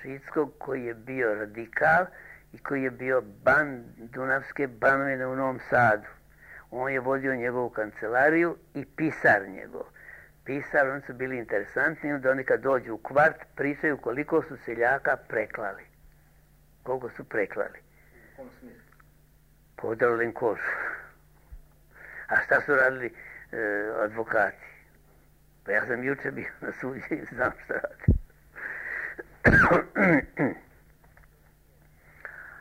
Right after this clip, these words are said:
Speaker 1: Taj čovek je jedno vreme bio malo miran, pa onda kad se vratio, e, sa Kosova, onda je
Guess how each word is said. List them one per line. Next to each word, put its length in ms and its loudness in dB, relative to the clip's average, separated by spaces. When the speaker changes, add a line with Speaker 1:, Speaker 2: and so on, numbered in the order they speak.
Speaker 1:
Taj 300 6
čovek 360 6
je 200 8
jedno 380 2
vreme 520 6
bio 180 0
malo 220 2
miran, 520 2
pa 240 0
onda 260 0
kad 180 -2
se 80 -6
vratio, 540 6
e, 40 -16
sa 100 0
Kosova, 580 4
onda 340 2
je 260 4